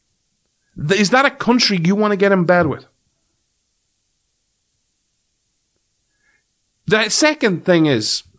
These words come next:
how do you address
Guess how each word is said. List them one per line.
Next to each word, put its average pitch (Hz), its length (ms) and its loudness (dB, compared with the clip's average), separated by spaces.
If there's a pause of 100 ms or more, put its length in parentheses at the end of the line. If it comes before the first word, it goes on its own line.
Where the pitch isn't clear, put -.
(2000)
how 254 200 0
do 311 140 -6
you 311 120 6
address 160 600 0